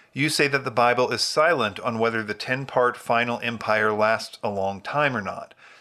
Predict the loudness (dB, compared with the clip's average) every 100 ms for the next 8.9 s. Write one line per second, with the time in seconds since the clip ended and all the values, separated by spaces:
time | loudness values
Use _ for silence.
0 | 0 2 4 4 4 4 2 0 -2 0
1 | 0 -4 -10 -12 -12 -4 0 0 -2 -10
2 | -20 -6 -4 0 2 4 2 -4 -6 -8
3 | -4 -2 0 -2 -2 -2 0 0 2 -2
4 | 0 2 2 2 -2 -4 -4 -2 -4 0
5 | 2 2 -2 -4 -2 -2 -2 -2 -4 -4
6 | 0 4 4 4 0 -12 -20 -20 -4 0
7 | 0 -2 -4 -4 -4 -6 -8 -6 -4 -4
8 | -4 -6 0 0 0 -4 -8 -8 -10